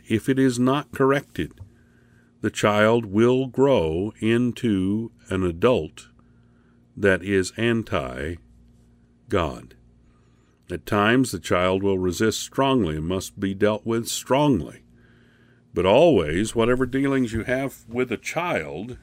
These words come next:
as a parent is always in love. If you're a wise parent, you know that the child must be properly corrected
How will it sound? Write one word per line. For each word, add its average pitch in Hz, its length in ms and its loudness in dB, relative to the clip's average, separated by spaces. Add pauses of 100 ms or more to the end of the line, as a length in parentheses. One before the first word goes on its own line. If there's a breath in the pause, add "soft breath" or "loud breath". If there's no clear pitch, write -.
(120)
as 101 200 -6
a 92 60 -10
parent 95 600 -4 (1040 soft breath)
is 107 160 -2
always 113 500 0
in 131 140 0
love. 143 480 -4 (1200 soft breath)
If 113 200 -6
you're 120 140 4
a 98 80 4
wise 113 380 0
parent, 110 420 -2
you 127 80 -2
know 127 240 0
that 139 160 -6
the - 80 -10
child 107 480 -2
must 113 240 -4
be 117 100 -2
properly 113 560 -4
corrected 104 540 -6